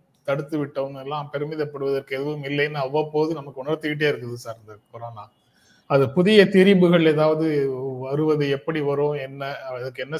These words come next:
செய்யணுங்கிறதை பற்றி ஆலோசனை கூட்டம் நடத்துறாங்க. ஆனா, செய்திகள் வந்து இந்த நிமிடத்துல வந்து இந்தியால எல்லாமே கட்டுக்குள்ள இருக்கு, ரொம்ப குறைவான எண்ணிக்கையில தான் இருக்குன்னு செய்திகள் சொல்லுது. நாம எச்சரிக்கை நடவடிக்கைன்னு என்ன எடுக்கணும்?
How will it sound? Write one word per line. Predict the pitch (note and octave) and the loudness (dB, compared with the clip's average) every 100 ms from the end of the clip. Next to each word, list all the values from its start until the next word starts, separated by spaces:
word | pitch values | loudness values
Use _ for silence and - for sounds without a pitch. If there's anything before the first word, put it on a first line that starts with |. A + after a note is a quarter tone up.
| - | -6
செய்யணுங்கிறதை | C3 C3+ B2+ B2 B2 | -6 -8 -12 -10 -10
பற்றி | B2+ - | -12 -6
ஆலோசனை | C3 C3 D3 C3+ | -2 -2 -4 -10
கூட்டம் | C3 A#2+ B2 A#2+ | -18 -16 -14 -12
நடத்துறாங்க. | A2+ - A#2 G2+ C3+ _ _ _ _ _ _ _ _ _ _ | -12 -10 -12 -12 -16 _ _ _ _ _ _ _ _ _ _
ஆனா, | - D#3+ G3+ G3+ G3+ D#3+ D3+ C#3+ B2+ | 4 6 8 6 6 2 0 -4 -6
செய்திகள் | B2 E3 A3+ A#3+ A3+ | -4 0 2 4 4
வந்து | G3+ G#3+ | 4 2
இந்த | F#3+ G#3+ | 6 6
நிமிடத்துல | A3 A3 A3+ A#3 A3 G3 | 6 4 2 4 2 2
வந்து | G#3 | 0
இந்தியால | F3+ F3 F3 | -2 0 2
எல்லாமே | F3 D#3 D#3+ F3 | 2 0 0 -2
கட்டுக்குள்ள | F3+ D3+ D#3 D3+ D3+ | -2 -2 -2 -4 0
இருக்கு, | D3 B2 C#3 | 0 -2 -4
ரொம்ப | D3+ C3 C#3+ | -4 -4 -4
குறைவான | C#3 C#3+ C#3+ D3+ C3 | -4 -4 -4 -6 -6
எண்ணிக்கையில | C3 B2+ B2+ B2+ | -10 -10 -10 -8
தான் | C3+ | -10
இருக்குன்னு | A#2 A2 B2 D3 | -10 -12 -16 -12
செய்திகள் | C#3+ D#3 C#3+ B2 | -12 -10 -10 -8
சொல்லுது. | B2 B2 A#2+ B2 E3 _ _ _ _ _ G#2+ G2+ _ A2 A2+ _ | -8 -8 -8 -12 -18 _ _ _ _ _ -20 _ _ _ _ _
நாம | B2 A#2+ A#2 - - - | -16 -14 -14 -14 -18 -14
எச்சரிக்கை | B2 F#3 E3+ E3+ | 0 2 4 2
நடவடிக்கைன்னு | D#3 D3+ D3 D3 D3 | 4 4 4 2 2
என்ன | D#3+ D3+ D3+ | 2 -2 0
எடுக்கணும்? | C#3+ C3+ C3+ | 0 -2 -8